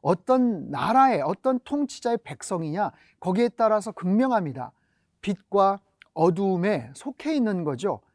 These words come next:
이스라엘 백성들은 살아계신 그 하나님의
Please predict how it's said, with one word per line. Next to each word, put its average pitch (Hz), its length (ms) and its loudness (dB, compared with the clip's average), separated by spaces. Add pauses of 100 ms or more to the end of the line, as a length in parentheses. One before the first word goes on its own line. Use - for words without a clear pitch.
(720)
이스라엘 240 580 2
백성들은 240 960 0 (580)
살아계신 269 640 0
그 240 120 -8
하나님의 240 800 -4